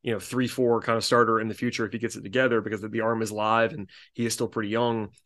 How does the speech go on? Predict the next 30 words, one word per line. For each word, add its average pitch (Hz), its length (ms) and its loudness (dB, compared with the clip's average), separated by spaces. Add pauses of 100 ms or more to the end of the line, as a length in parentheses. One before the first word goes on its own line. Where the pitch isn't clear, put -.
Like, 104 140 -2
Zips 147 240 4
has 139 180 4
him 127 100 0
as, 117 140 2
like, 113 120 -2
a 110 260 0
guy 113 220 2
with 113 120 0
an 113 60 -6
E 120 80 0
R 113 200 4
A 113 40 4
in 113 60 2
the 113 60 0
low 113 160 2
fours. 117 540 -2 (460)
I 120 80 2
think 131 180 2
you'd 120 80 2
have 113 120 2
to 110 60 -12
take 120 260 0
that 147 240 4 (420)
with 120 280 -2
whoever 127 360 4
is 156 100 6
in 190 40 2
that 156 160 6
spot 160 340 4